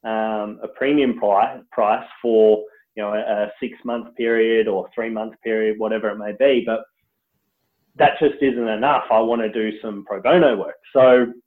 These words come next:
I started doing, you know, various pro bono work for, um, different places and offering my services at different places. And I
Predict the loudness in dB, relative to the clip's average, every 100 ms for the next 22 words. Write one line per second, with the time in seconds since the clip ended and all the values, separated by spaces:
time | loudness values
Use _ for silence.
0 | _ _ _ _ _ -6 -4 0 2 2
1 | 2 -4 -4 -6 -10 _ _ -12 -6 -2
2 | 0 0 -4 -6 -2 2 4 4 6 6
3 | 6 4 -2 0 0 -2 _ _ _ -6
4 | -4 -6 -8 -8 -10 -10 2 4 4 0
5 | -2 -4 -8 -12 -8 -6 -8 -10 -14 _
6 | _ -4 -2 -6 -8 -10 0 2 2 -2
7 | -6 -6 -8 -10 -12 -14 -8 -6 -6 -6
8 | -10 -10 _ _ _ _ _ _ _ _
9 | _ 0 4 4